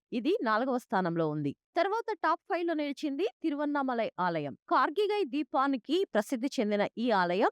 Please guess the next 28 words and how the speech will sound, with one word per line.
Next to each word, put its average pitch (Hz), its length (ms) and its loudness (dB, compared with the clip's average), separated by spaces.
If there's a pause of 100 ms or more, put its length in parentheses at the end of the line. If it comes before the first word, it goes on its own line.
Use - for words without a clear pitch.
శివుని 294 380 2
రూపానికి 220 540 0
అంకితం 247 420 2
చేయబడినది. 156 800 2 (140)
రెండు 277 200 0
వందల 339 240 0
పదిహేడు 233 520 -4
అడుగుల 226 260 0
ఎత్తు 208 320 -2
ఉంటుంది. 185 480 -2 (220)
టాప్ 320 220 2
సిక్స్ - 300 -6
విషయానికి 302 440 -2
వస్తే 339 300 -2 (140)
కాంచీపుర 339 540 0 (100)
ఏకాంబేశ్వర 285 800 -2
ఆలయం 226 400 0
సొంతం 208 360 -2 (100)
చేసుకుంది. 160 420 -2 (160)
దేవాలయం 240 540 0
ఎత్తు 233 360 -2 (140)
నూట 392 200 2
తొంభై 302 340 0
నాలుగు 202 280 -2
అడుగులు. 170 440 -2 (100)
ఇది 240 240 2 (140)
పృథ్వీలింగ 240 600 0
ఆలయం. 151 380 -2